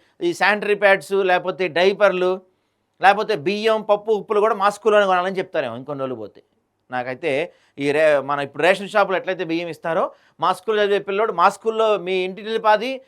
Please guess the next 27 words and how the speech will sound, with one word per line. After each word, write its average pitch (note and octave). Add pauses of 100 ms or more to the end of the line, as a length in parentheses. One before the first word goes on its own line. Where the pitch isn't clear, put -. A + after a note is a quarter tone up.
(180)
ఈ G#3+
మా G3
స్కూల్లో A#3+
మేము A3+
బియ్యం A3+
తినాలని G#3+
చెప్పిన A3+
ఆశ్చర్యపోనవసరంలే A3+
మనం. D#3 (1040)
రెగ్యులర్ F3+
ఉండొచ్చు G#3
ఆ F#3
రోజులు F3
కూడా E3
చూస్తామేమో E3
మనం. A2+ (200)
ఎందుకంటే G3+ (340)
ప్రభుత్వాలకి G3 (220)
స్కూల్స్ G#3+
పైన G#3+
పట్టు E3+
లేదు, A#2+ (580)
ప్రభుత్వాలకి G3+
కాలేజీల F3+
పైన E3
పట్టు D#3+
లేదు, A#2+